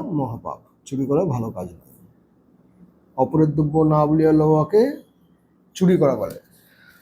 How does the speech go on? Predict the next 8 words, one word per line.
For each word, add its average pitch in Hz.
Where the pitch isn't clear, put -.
আমরা 135
ঈশ্বরচন্দ্র 147
বন্দ্যোপাধ্যায়ের 147
বইয়ে 143
পড়েছিলাম 156
লেখায়। 127
চুরি। 151
আর 160